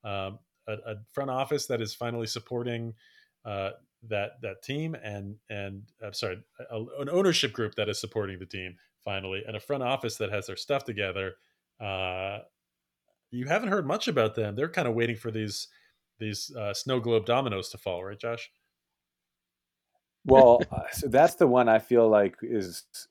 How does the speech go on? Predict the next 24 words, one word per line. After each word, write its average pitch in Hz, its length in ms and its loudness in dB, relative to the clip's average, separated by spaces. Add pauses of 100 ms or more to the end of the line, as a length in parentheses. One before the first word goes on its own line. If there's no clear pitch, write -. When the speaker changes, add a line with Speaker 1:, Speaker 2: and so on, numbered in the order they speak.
(120)
Speaker 2:
a, 101 240 4 (100)
a 113 40 -6
decent 104 420 -6
fit - 320 0
for 98 320 0
D'Antoni 98 840 -2 (640)
with 98 340 -2
Speaker 1:
Mm-hmm. 135 760 -12
Speaker 2:
the 120 100 6
way 120 140 12
Lonzo 113 320 10
Speaker 1:
Interesting. 107 60 8
Speaker 2:
Ball 107 220 10
played 104 400 6
in 110 180 -4
high 95 200 2
school 104 320 0
and 104 100 -6
college 87 600 4 (120)
at 101 100 -2
U 95 120 -4
C 95 180 -4
L 90 160 2
A. 82 240 -4